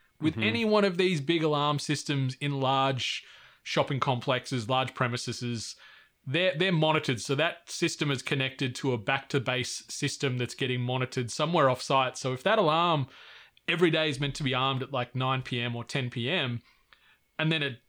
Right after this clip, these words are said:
Speaker 1: doesn't get armed that day, someone's gonna call not only the security contact, but then escalate from there. But they'll also send security guards to confirm. Like, they don't just go, "Oh, I guess they're, uh,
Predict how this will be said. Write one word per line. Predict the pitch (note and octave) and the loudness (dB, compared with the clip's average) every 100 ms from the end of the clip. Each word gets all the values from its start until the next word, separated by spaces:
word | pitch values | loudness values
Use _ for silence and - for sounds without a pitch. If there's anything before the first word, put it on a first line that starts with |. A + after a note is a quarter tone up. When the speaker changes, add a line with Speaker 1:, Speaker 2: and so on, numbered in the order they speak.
| _ | _
Speaker 1:
doesn't | D#3 F3 E3+ | 0 2 0
get | E3 D#3 | -2 0
armed | C#3+ G3 B3 | 2 4 2
that | E3+ C3+ - | 0 -2 -2
day, | B2 B2 D3 | 0 0 -2
someone's | - G3 A#3+ G3+ | -2 0 2 2
gonna | F3 F3 | 0 -2
call | - - G3+ D#3+ B2+ C#3 - | -2 4 6 6 4 2 -2
not | - D3+ | 0 4
only | D3+ C#3+ C#3 | 4 2 0
the | B2+ | 0
security | - - D#3+ C#3 | -4 0 2 2
contact, | - C3+ C3 C3+ B2+ - | 0 -2 0 0 0 -2
but | B2 | -6
then | B2 | -4
escalate | C#3 C3 - C3 A#2+ | -4 -6 -2 -2 -2
from | - | -4
there. | D3 F3 | -2 -2
But | B2+ | 0
they'll | C3+ | 2
also | F3 G#3+ F3 C3 | 4 4 0 -2
send | - C3 A#2+ - - - - | -2 -2 -4 -8 -18 -18 -16
security | - C#3 - E3 C#3 | -10 -8 2 4 4
guards | A#2 D3 G3+ G3 | 2 4 4 2
to | - | -4
confirm. | - C3+ A2 B2 A#2 | -2 -2 -2 -2 0
Like, | B2 C3 | 0 0
they | D#3+ | 2
don't | G3+ F#3+ | 4 2
just | D3+ | 2
go, | D#3 C#3+ B2+ - - _ | 4 4 2 -8 -20 _
"Oh, | E4 G#3 | 6 6
I | D#3 | 4
guess | D#3 E3+ | 0 0
they're, | - F3+ E3+ | 2 6 6
uh, | E3+ E3 D#3+ | 6 6 4